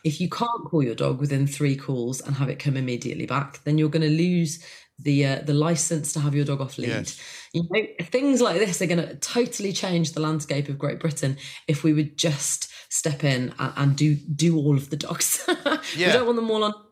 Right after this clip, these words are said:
Speaker 1: muzzles. I don't think that's necessary, but we could have much higher standards of training across the
Speaker 2: Yeah,
Speaker 1: board.
Speaker 2: exactly. And of course, the difficulty with all of these types of situations, you know, it's like people who break the law as a reg-, on a regular basis. If horrible people own dogs,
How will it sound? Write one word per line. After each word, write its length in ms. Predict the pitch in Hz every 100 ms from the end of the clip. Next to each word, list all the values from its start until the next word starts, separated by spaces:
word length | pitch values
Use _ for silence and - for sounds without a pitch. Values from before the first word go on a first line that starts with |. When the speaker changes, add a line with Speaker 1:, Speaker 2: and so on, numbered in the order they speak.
| 180
Speaker 1:
muzzles. 440 | 202 208 202 208
I 100 | -
don't 200 | 185 190
think 160 | 220 196
that's 180 | 180
necessary, 520 | 202 185 190 202 185 180
but 160 | 165
we 140 | 156 175
could 100 | 165
have 180 | 165
much 640 | 160 170 170 170 160 - -
higher 260 | 151 143
standards 380 | 143 135 135 139
of 80 | 135
training 380 | - 127 123 -
across 280 | 147 139 -
the 60 |
Speaker 2:
Yeah, 180 | 139 123
Speaker 1:
board. 160 | 87 - -
Speaker 2:
exactly. 500 | 135 151 143 - 92 -
And 140 | 190 208
of 60 |
course, 260 | - 247 208
the 60 | 196
difficulty 560 | 247 233 180 - 123
with 240 | 104 120 143
all 140 | 160
of 100 | 117
these 200 | 113 95
types 360 | - 131 107 -
of 80 |
situations, 640 | - 110 113 110 101 95 92
you 60 | 113
know, 120 | 98
it's 200 | 95 -
like 200 | 131 -
people 240 | 127 110
who 60 | 107
break 320 | 92 117 110
the 80 | 104
law 280 | 104 101 87 -
as 120 | - 98
a 60 |
reg-, 280 | 95 107 92
on 100 | 104
a 60 | 101
regular 340 | 104 98 101
basis. 400 | 90 98 92 98
If 140 | 113 -
horrible 320 | 160 147 117
people 340 | 127 113 101
own 180 | 104 101
dogs, 340 | 90 104 90